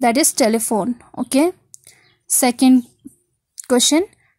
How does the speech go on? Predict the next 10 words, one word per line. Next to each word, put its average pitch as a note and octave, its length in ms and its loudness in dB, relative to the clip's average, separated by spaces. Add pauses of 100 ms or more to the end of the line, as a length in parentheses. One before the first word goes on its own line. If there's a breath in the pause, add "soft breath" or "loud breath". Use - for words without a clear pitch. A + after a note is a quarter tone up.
(120)
to C#4 60 4
send E4+ 360 0 (200)
urgent C#4 420 4
messages C#4 680 2
in B3 100 2
a - 160 -4
few D4+ 240 4
words B3 420 2
we D4 280 4
sent। G#3 300 -4